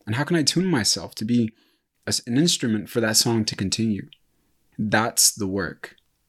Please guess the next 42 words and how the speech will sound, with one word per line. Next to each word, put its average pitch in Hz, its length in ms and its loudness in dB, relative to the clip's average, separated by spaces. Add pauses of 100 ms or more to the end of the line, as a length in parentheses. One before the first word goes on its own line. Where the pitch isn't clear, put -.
And 117 140 2
it's 113 340 2 (140)
through 165 460 2
that 101 280 -2
work 123 480 4
that 110 180 2
we 120 120 2
are 113 100 2
actually 113 540 0
in 104 100 -4
service, - 720 0 (880)
that 113 180 0
we 117 160 0
actually 110 420 2
begin 113 260 2
to 110 260 -2
impact 120 800 0 (180)
others, - 600 0 (480)
that - 80 -8
we 117 100 2
actually 117 220 0
begin 113 180 2
to 113 100 -2
create 120 500 0
change 117 440 0
in 98 80 -4
our 95 140 -6
lives - 500 -4 (580)
and, 120 300 2
and 110 160 0
change 135 320 2
around 127 380 2
us. - 340 -4 (880)
But 127 120 4
it's 120 100 2
coming 139 420 0
from 120 220 -4
that 113 200 -2
place, 107 440 0
like, 101 140 -6
that 98 180 -4
center. - 600 0